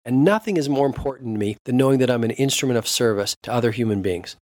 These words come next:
I mean, my core mission, my crusade in so many ways, is to walk out there in the world and help people remember who they truly are. And sometimes I get out there and I think,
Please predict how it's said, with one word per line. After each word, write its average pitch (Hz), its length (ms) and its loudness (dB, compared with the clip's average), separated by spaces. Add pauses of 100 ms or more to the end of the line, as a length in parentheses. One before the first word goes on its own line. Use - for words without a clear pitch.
(260)
I 139 40 -4
mean, 139 120 2
my 151 140 -2
core 196 360 0
mission, 165 380 -2
my 117 120 2
crusade 202 720 -2
in 113 100 0
so 113 160 -2
many 110 220 -2
ways, 101 200 -2 (200)
is 120 100 -12
to 123 100 -2
walk 147 300 0
out 170 200 0
there 160 100 2
in 139 80 2
the 143 80 2
world 143 260 2 (100)
and 117 100 -10
help 180 280 -2
people - 260 -2
remember 135 520 2
who 139 240 -2
they 120 160 0
truly 107 400 -4
are. 87 180 -10 (600)
And - 80 -8
sometimes 190 560 -2
I 151 100 -6
get 170 200 0
out 180 100 -2
there 170 100 0
and 160 60 2
I 147 40 -2
think, - 180 -4